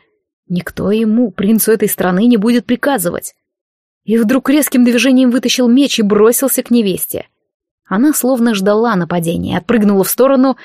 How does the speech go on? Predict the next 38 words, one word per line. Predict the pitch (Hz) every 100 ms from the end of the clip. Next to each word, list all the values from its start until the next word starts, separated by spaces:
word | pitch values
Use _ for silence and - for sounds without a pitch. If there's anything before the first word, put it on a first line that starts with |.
| - -
побежала | 220 220 233 262 285 247
кругами | 240 214 208 196
по | 185
шатру, | 180 165 214 285 - - _ -
кинулась | 208 233 277 311
к | -
ложу. | 202 185 185 175 - _ _ _ _ _ _
Принц | - 196 220 -
за | 208 240
ней, | 254 180
он | 180 214
сделал | 190 226 214 202
выпад, | 269 277 - -
девушка | 170 185 196 -
увернулась, | 277 285 285 226 208 190 - - _ -
и |
в | 190 190
этот | 262 208 196
момент | 202 233 247
что-то | - - 247 247
ударило | 240 208 240 240 240
Бриана | 208 233 233 226 226
в |
голову. | 208 226 226 175 165 - _ _ _ _ _ _
Оглушённый | - 185 262 277 - 311 233 226
он | 226
упал | 233 277 233
на | 196
колени, | 190 220 269 190
затряс | 170 185 214 208
головой, | 190 202 196 269 226
и |
во | 185 180
все | - -
стороны | - 226 233 208
полетели | 214 196 226
капли | 214 220 220
крови. | 214 262 196 127